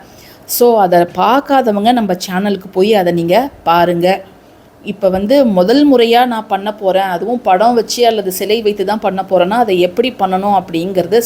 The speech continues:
step by step ப்ரொசீஜரா ஒரு பதிவு நான் கொடுத்துருக்குறேன். ரொம்ப ரொம்ப எளிமையானது. எப்ப அம்மனை வீட்டுக்கு அழைக்கணும், எந்த நேரத்துல பூஜை பண்ணணும், அதை மாதிரி எந்த நேரத்துல புனர் பூஜை பண்ணணும் அப்படிங்கிறதெல்லாம் நான் ஏற்கனவே ஷேர் பண்ணியிருக்கிறேன்.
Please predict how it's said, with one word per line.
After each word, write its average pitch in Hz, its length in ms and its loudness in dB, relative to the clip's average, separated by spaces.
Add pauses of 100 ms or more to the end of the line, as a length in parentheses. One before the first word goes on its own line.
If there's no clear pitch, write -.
step 185 180 -2
by 214 100 4 (100)
step 208 180 2
ப்ரொசீஜரா 185 600 0
ஒரு 180 280 0 (520)
பதிவு 202 300 2
நான் 180 220 -2
கொடுத்துருக்குறேன். 190 560 -2 (140)
ரொம்ப 196 360 0
ரொம்ப 214 240 2
எளிமையானது. 196 720 -2
எப்ப 190 280 0
அம்மனை 185 320 -2
வீட்டுக்கு 180 320 -6
அழைக்கணும், 180 520 -2 (680)
எந்த 202 280 2
நேரத்துல 190 420 0
பூஜை 190 340 0
பண்ணணும், 185 380 -2
அதை 190 200 0
மாதிரி 190 220 0
எந்த 185 220 0
நேரத்துல 185 500 -2
புனர் 196 240 -2
பூஜை 180 440 -2
பண்ணணும் 175 440 -2
அப்படிங்கிறதெல்லாம் 175 680 -2
நான் 170 240 -2
ஏற்கனவே 175 580 -2
ஷேர் 170 260 0
பண்ணியிருக்கிறேன். 170 500 -2